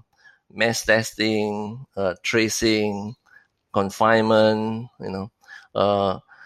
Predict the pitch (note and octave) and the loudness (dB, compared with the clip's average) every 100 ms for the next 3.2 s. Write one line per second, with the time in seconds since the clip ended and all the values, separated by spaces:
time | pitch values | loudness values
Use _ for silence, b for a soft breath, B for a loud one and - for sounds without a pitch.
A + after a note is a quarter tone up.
0 | B B A2+ A2 G#2+ G#2+ G#2 G2+ G#2 - | B B 4 6 6 4 2 0 -4 -4
1 | G#2+ - C#3 C3+ G2+ G#2 A2 A#2+ C3 G#2+ | -6 -2 2 2 2 0 0 -2 -4 -6
2 | F#2+ F#2 G#2+ A2+ F#2 G#2+ A2+ G2+ F#2+ - | -4 2 4 4 0 -2 -6 -6 -8 -8
3 | F#2 | -10